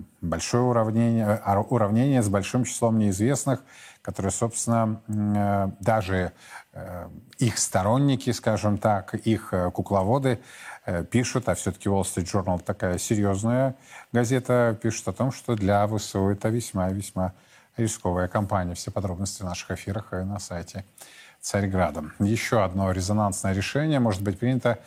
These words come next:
в самое ближайшее время. Минфин России в две тысячи двадцать третьем году, по данным Р Б К, планирует предоставить в правительство предложение о совершенствовании системы жилищных гарантий для госслужащих.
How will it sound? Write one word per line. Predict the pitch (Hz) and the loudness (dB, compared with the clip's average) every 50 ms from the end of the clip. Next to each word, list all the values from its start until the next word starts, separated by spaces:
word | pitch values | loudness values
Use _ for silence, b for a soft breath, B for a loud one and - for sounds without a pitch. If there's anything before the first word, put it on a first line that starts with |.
| B B B B B _ | B B B B B _
в | - | -2
самое | - 131 123 120 123 113 98 | 0 2 2 4 2 2 2
ближайшее | 104 110 104 107 107 104 101 - - 117 | 2 2 4 4 2 2 2 0 0 0
время. | 113 120 107 98 92 | 2 2 2 2 4
Минфин | 98 113 127 117 - - 131 123 | 4 4 2 2 2 2 2 2
России | 120 131 113 - - 127 110 | 2 2 0 0 0 0 0
в | 92 | 2
две | 87 95 95 | 0 -2 -2
тысячи | - 104 95 - - | -2 -2 -4 -4 -4
двадцать | 95 101 107 101 - - | 0 0 0 0 0 -2
третьем | - 110 92 - 104 104 | -2 -2 0 0 0 2
году, | 110 113 131 151 143 B B B B B B | 2 4 2 0 0 B B B B B B
по | - 113 | -2 0
данным | 107 117 110 110 113 113 113 | 2 2 2 2 2 2 2
Р | - 123 110 | 0 0 2
Б | 107 127 117 | 2 0 2
К, | - 117 92 82 | 2 0 0 0
планирует | - 95 95 95 95 92 95 87 | -2 -2 2 2 2 2 0 -2
предоставить | - 92 90 104 92 - - 113 101 95 - | -2 -2 -2 -2 -2 0 0 0 0 0 -2
в | - | 0
правительство | - 110 131 131 135 131 - - 127 | 0 0 0 0 -2 -2 -2 -2 -2
предложение | - 113 104 113 113 107 - 143 135 143 139 | -2 0 0 2 2 2 2 0 2 2 0
о | 131 - 127 127 127 B B B B B B B | 2 2 2 2 2 B B B B B B B
совершенствовании | - - 135 139 131 - - 156 120 - - 113 104 104 | -2 0 0 0 0 2 2 2 0 2 0 2 2 2
системы | 101 - - 107 - - 165 160 151 | 2 2 -2 -2 -2 0 0 2 2
жилищных | 113 123 131 123 117 - - 110 95 | 2 2 2 2 0 0 -2 0 0
гарантий | 107 110 123 135 120 - 127 | 2 2 2 0 2 0 0
для | 110 110 113 | 2 2 2
госслужащих. | 110 113 107 - - 131 110 - 80 - - - - | 2 0 -2 0 0 0 0 0 -2 -8 -10 -10 -12